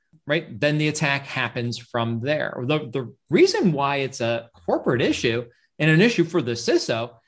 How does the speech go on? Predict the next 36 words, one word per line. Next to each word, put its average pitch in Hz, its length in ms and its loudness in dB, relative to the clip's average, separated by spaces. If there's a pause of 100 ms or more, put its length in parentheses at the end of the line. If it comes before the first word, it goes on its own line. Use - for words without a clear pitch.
(220)
is 160 200 2
that 175 220 4
the 165 80 0
burden 302 640 0
ends 220 280 -4
up 175 220 -4
being 226 280 0
on 175 480 -2
the 131 360 -8
business 254 360 2
as 160 160 -4
well, 269 200 -4
not 190 240 -2
just - 200 -6
the - 60 0
victim. 175 400 -2 (400)
When 202 220 2
you 285 80 2
have 233 260 4
an 208 80 2
entire 190 580 0
executive 160 640 -2
team, 165 300 -6
I 113 80 -4
don't 120 140 -4
know, 113 120 -2
a 107 40 -6
twenty, 135 500 -6
thirty 131 220 0
person 135 360 -2
executive 127 580 -2
team 147 400 -4 (300)
that 123 140 0
is 120 180 0
taken 147 460 -2
down, 123 460 -2